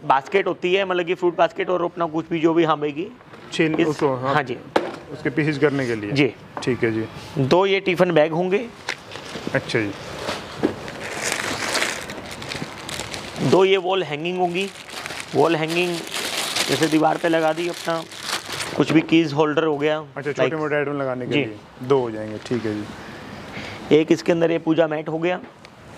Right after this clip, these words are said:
Speaker 2: पूजा मैट हो गया, ठीक है जी।
Speaker 1: एक ये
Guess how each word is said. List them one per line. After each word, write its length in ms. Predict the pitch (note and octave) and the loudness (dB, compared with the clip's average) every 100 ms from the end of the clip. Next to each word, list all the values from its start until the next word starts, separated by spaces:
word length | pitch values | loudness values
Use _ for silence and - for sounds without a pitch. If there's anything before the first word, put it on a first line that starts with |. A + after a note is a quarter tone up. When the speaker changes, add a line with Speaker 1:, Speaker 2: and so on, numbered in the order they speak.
| - - - - - C3+ | -18 -16 -16 -14 -4 0
Speaker 2:
पूजा 260 | C3 B2+ | 4 4
मैट 240 | C3 B2+ A#2 | 2 0 0
हो 80 | |
गया, 100 | A2+ | 0
ठीक 260 | A2 C3+ A#2 | 0 0 0
है 80 | A2+ | -2
जी। 120 | A2 A2 - - - - - - - - - - - - - - B2+ | -4 -8 -14 -16 -14 -12 -4 -2 -2 -4 -10 -12 -14 -14 -14 -4 2
Speaker 1:
एक 240 | D3 D3 | 2 4
ये 280 | D#3 D#3+ C#3+ | 4 6 2